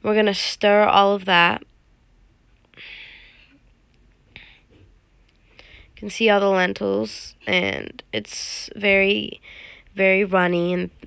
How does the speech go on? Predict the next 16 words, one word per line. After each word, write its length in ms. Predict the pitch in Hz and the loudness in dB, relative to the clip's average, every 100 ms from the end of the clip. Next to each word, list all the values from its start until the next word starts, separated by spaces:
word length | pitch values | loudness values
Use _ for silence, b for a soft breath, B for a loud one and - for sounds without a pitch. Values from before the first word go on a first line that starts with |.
| - _ | -20 _
thin. 360 | - 190 214 220 b b b b b _ - - B B B B B B | -2 0 0 -4 b b b b b _ -20 -20 B B B B B B
Next, 300 | 226 240 - | -2 0 0
we're 80 | 262 | 0
just 180 | 254 | 0
gonna 220 | - 226 202 | 2 2 2
cover 400 | - 208 202 202 | 2 0 2 2
that 400 | 196 190 190 - | 6 6 6 4
and 240 | 196 196 | 0 2
let 140 | 190 190 | 2 2
it 180 | - | -2
cook, 520 | - - 196 240 - - - B B _ _ B B B B B B | -8 -2 0 -2 -8 -14 -16 B B _ _ B B B B B B
bringing 320 | 220 220 214 | 0 2 2
it 160 | 202 - | 2 -2
to 140 | 214 | -4
a 80 | 202 | -4
boil. 480 | 190 196 190 226 | -2 0 0 -2